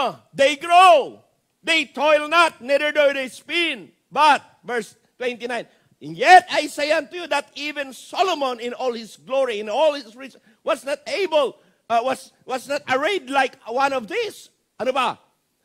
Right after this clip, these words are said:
"Wherefore," sabi niya, conclusive na naman, conclusion na naman, "if God so clothe the grass of the field, which today is,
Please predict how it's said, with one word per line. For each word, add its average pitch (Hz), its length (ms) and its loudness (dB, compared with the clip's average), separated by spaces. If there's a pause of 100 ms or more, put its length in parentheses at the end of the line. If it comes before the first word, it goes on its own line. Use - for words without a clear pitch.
(220)
"Wherefore," 262 720 8
sabi 190 340 -10
niya, 202 160 -8 (140)
conclusive 196 720 -10
na 185 80 -8
naman, 330 400 -4
conclusion 233 560 -14
na 269 80 -8
naman, 339 320 -10 (480)
"if 466 160 -2 (160)
God 539 240 -2
so - 320 -10 (160)
clothe 311 640 4 (160)
the 220 160 -4
grass 202 480 -12
of 175 160 -12
the 156 80 -12
field, 143 480 -12 (1120)
which - 400 -2
today 302 400 2
is, - 580 2